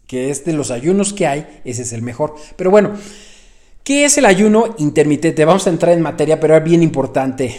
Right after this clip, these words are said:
<laughs> este, este tema. Ayuno intermitente, es decir, tú vas a tener simplemente, el ayuno intermitente no es una dieta,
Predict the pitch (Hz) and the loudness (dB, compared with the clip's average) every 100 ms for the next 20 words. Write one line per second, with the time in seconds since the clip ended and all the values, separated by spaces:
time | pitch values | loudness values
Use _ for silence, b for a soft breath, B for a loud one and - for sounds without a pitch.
0 | - - - 131 - 90 85 113 - - | -16 -18 -12 -12 -12 -14 -12 -10 -10 -8
1 | 113 - 143 - 110 - 85 B B B | -10 -10 -12 -10 -10 -12 -14 B B B
2 | - 151 165 196 190 165 139 131 165 165 | -6 0 2 4 4 2 0 0 0 2
3 | 160 151 143 143 123 - _ _ _ _ | 0 -2 -2 -4 -6 -12 _ _ _ _
4 | _ _ - - 196 196 202 202 160 165 | _ _ -20 -6 2 2 2 0 0 -2
5 | - - - - - 190 180 185 185 202 | -4 -14 -20 -12 -6 -2 0 0 2 0
6 | 196 - - 151 156 214 226 190 156 185 | -2 -4 -4 0 2 2 2 2 2 -2
7 | 170 165 160 165 175 160 147 160 170 208 | 0 0 2 2 2 0 2 0 0 -4
8 | - | -6